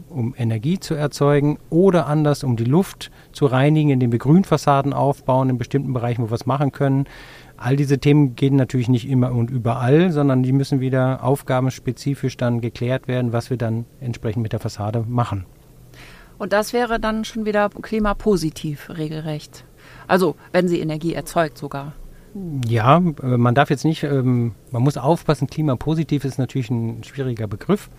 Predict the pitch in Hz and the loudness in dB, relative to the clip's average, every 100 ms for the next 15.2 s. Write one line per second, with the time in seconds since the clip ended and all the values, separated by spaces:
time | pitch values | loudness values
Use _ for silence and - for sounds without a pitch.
0 | - - - - - 120 113 107 117 107 | -20 -20 -20 -20 -6 0 2 2 0 2
1 | 113 110 151 147 147 143 143 147 - - | 0 2 0 2 2 2 0 -2 -6 -12
2 | - 139 131 127 131 135 131 117 113 131 | -10 -6 -4 -6 -6 2 2 4 2 0
3 | - - 143 143 - 147 151 156 131 123 | -2 -4 0 0 0 2 4 4 2 -4
4 | - 127 - 139 165 196 135 131 135 135 | -2 -4 2 2 4 4 2 0 2 0
5 | 127 156 127 123 113 110 143 190 - - | 2 2 2 2 0 0 0 0 -6 -20
6 | - - - 123 127 123 131 127 131 - | -20 -14 -2 2 2 2 -4 -6 -4 -2
7 | 117 123 120 123 117 107 139 139 127 - | -2 -2 -2 -2 -4 -2 -4 -4 -4 -6
8 | 110 117 127 - 131 120 127 120 117 101 | -4 -4 -6 -4 -4 -2 -2 -2 -2 -2
9 | 120 143 139 143 135 131 127 113 117 143 | -2 0 0 0 0 -2 -2 0 4 4
10 | 113 127 - 117 120 113 117 113 110 110 | 2 -4 -2 -2 -2 -2 -4 -4 -4 -2
11 | 117 135 143 - - - - - - - | 0 0 0 -10 -20 -20 -20 -20 -20 -20
12 | - 120 120 120 117 135 139 135 120 117 | -14 -4 0 2 2 2 2 2 0 2
13 | 123 127 135 160 160 156 147 143 135 143 | 2 4 4 4 4 2 2 2 4 4
14 | 151 143 143 - 135 135 147 147 143 151 | 2 -2 -8 -6 -4 -2 0 0 0 -2
15 | 151 | -6